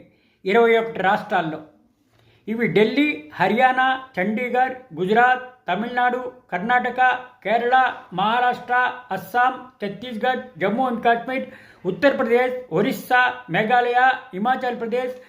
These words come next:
ఉత్తరప్రదేశ్, మధ్యప్రదేశ్, త్రిపుర, వెస్ట్ బెంగాల్, రాజస్థాన్, మణిపూర్ రాష్ట్రాల్లో ఈ కోర్టులు స్టార్ట్ అయ్యాయి. ఈ వర్చువల్ కోర్టుల వల్ల electronically ఈ ఫైలింగ్ ద్వారా ఫైల్ చేస్తారు. కోర్ట్ ఫీ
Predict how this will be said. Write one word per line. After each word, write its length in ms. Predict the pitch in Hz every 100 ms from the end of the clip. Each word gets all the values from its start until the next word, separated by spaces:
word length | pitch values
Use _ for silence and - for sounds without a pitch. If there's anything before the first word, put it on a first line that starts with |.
| _ - -
ఉత్తరప్రదేశ్, 760 | 202 302 277 240 220 247 247 -
మధ్యప్రదేశ్, 800 | 165 202 262 285 233 226 254 247 -
త్రిపుర, 340 | 233 220 254 247 254 - - _ _ 160
వెస్ట్ 220 | 208 202
బెంగాల్, 380 | 247 240 247 247 - _ -
రాజస్థాన్, 680 | 214 262 240 - 247 247 233 - -
మణిపూర్ 460 | 185 226 220 240 220 - -
రాష్ట్రాల్లో 560 | 180 196 - 202 233 294 - - - - - 214
ఈ 140 | 220 202 - - _ _ -
కోర్టులు 300 | 214 214 220
స్టార్ట్ 300 | - 160 160
అయ్యాయి. 200 | 170 160 165 - _ _ _ - -
ఈ 120 | 262 311
వర్చువల్ 500 | 269 262 262 359 302
కోర్టుల 300 | 311 311 294
వల్ల 240 | 277 311 294 262 269 - _ _ _
electronically 880 | 196 269 294 302 302 302 285 269 311 285 190
ఈ 20 | 285 285
ఫైలింగ్ 340 | 285 269 262
ద్వారా 260 | 226 254 294 - - _
ఫైల్ 160 | 196 190 165
చేస్తారు. 380 | 156 - 160 - - _ _ _ _ _ _ - - _ _ _ _ _ -
కోర్ట్ 260 | 330 339 -
ఫీ 160 | 320